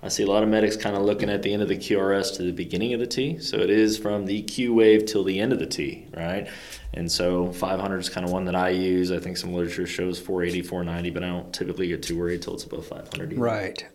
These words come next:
Speaker 2: And another, uh, kinda hard and fast rule you can use is actually if you take two, uh, Q R S intervals and you take the T wave, and like you mentioned, Doc, uh, the end of the T wave, if that is greater than half the distance between two Q R Ss,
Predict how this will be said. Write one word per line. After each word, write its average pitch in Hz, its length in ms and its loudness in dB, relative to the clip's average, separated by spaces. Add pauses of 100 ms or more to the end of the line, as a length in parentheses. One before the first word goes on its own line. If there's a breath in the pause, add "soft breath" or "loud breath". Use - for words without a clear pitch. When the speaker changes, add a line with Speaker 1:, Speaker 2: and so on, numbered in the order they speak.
Speaker 2:
And 147 300 6
another, 156 400 10 (160)
uh, 131 260 6
kinda 147 220 2
hard 143 280 6
and 127 120 0
fast 135 300 4
rule 143 180 8
you 147 160 4
can 139 140 0
use 139 320 6
is 123 100 -4
actually 127 380 -2
if 117 100 -10
you 131 80 -2
take 147 320 8
two, 147 560 8
uh, 120 180 2
Q 151 260 6
R 139 100 6
S - 160 2
intervals 165 520 2 (600 soft breath)
and 139 120 2
you 131 80 4
take 147 280 4
the 139 80 0
T 165 260 0
wave, 143 360 6
and 143 80 0
like 139 200 -2
you 165 60 4
mentioned, 143 420 2
Doc, 127 360 -2
uh, 120 360 -2
the 135 260 -2
end 180 280 8
of 147 100 8
the 135 80 6
T 139 220 2
wave, 127 480 0 (500 soft breath)
if 135 160 2
that 151 220 10
is 147 140 4
greater 147 460 10
than 151 140 8
half 139 360 0
the 139 80 -2
distance 156 480 0
between 135 400 -4
two 143 180 0
Q 139 240 0
R 127 140 2
Ss, 135 500 0